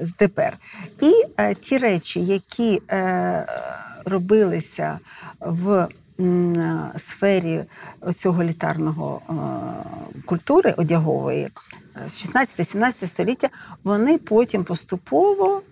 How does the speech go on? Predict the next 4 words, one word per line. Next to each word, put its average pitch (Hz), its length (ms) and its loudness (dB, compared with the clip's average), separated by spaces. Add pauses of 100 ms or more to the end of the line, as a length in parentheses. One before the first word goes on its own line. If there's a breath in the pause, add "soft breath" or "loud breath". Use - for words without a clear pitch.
(280 loud breath)
перейшли, 220 920 0 (160)
трансформувалися, 185 1120 -2
адаптувалися, 196 960 0
засвоїлися. 233 1040 0